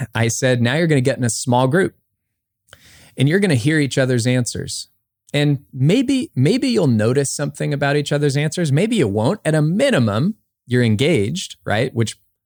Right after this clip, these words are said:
by the way, that in and of itself is <laughs> half the problem in how we meet, is that people aren't engaged. And if we're not engaged,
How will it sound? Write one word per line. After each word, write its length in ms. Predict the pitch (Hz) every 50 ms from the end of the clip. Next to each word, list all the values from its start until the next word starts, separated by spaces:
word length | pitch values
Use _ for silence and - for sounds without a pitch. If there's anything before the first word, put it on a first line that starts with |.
| _ _ _
by 140 | 147 139
the 80 | 123 117
way, 380 | 110 127 131 107 90 104 135 - _ _ _ _ _ _ _ -
that 260 | 110 117 151 165 -
in 60 | 139
and 160 | 139 143 139 139
of 100 | 139 120
itself 760 | 98 - - - - 151 123 92 87 - - - - - - _ _ _ _ _ _ _ _ _ _ _ _ - -
is 360 | - 123 135 117 107 110 - - 127 160 156 131 - - -
<laughs> 180 | - - -
half 300 | - - 156 160 - -
the 80 | - -
problem 560 | - - - 165 147 170 160 139 127 117 110
in 80 | 113 113
how 160 | 110 135 127
we 160 | 113 110 107
meet, 340 | 101 104 135 175 147 113 -
is 160 | 117 110 107
that 160 | 117 123 -
people 260 | - 143 151 - 127
aren't 160 | 127 135 135 123
engaged. 520 | 104 98 95 123 170 185 117 95 - -
And 100 | 123 151
if 100 | 143 -
we're 100 | 151 139
not 180 | 147 175 196 175
engaged, 680 | 135 104 117 151 185 185 151 135 113 107 110 - -